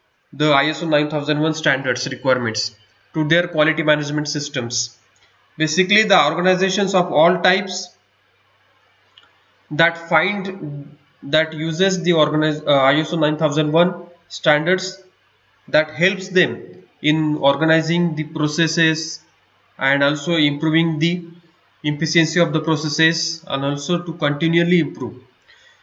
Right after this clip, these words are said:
See, all organizations that uses I S O nine thousand one that are encouraged to transact,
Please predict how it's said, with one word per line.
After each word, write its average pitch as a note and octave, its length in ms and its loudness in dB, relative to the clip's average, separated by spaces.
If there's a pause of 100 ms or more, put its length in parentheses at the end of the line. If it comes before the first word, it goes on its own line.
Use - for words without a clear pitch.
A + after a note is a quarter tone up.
(160)
See, F3+ 240 0
all F3 320 4
organizations F3 920 0
that D3 180 0
uses D#3+ 460 0
I C3 120 0
S D3 180 -2
O E3 60 -2
nine D3 220 0
thousand D3+ 340 -2
one E3 320 0 (320)
that C#3+ 180 2
are F3 480 2 (300)
encouraged E3+ 640 2
to F3 160 -2
transact, D3+ 560 -2